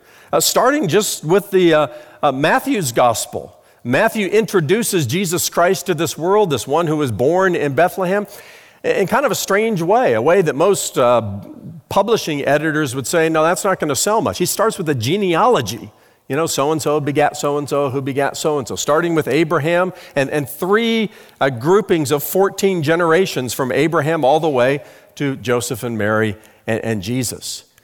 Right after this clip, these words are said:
What's surprising in Matthew's gospel is that he includes four women, women in the genealogy of Jesus Christ, and they're women of ill repute.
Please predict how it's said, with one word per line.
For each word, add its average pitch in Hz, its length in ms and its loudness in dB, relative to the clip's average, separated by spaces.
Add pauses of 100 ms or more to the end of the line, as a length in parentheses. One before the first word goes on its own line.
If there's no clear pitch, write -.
(260)
What's 185 220 0
surprising 220 800 2
in 165 120 0
Matthew's 190 460 0
gospel 202 500 2
is 180 120 0
that 220 100 2
he 233 120 0
includes 233 420 -2
four 277 440 4
women, 240 680 2 (560)
women 285 480 2
in 147 200 0
the 135 80 2
genealogy 135 720 2
of 113 100 -2
Jesus 110 400 -4
Christ, 95 460 -2
and 156 160 -2
they're 160 100 2
women 220 280 2
of 123 120 0
ill 160 160 2
repute. 110 560 -2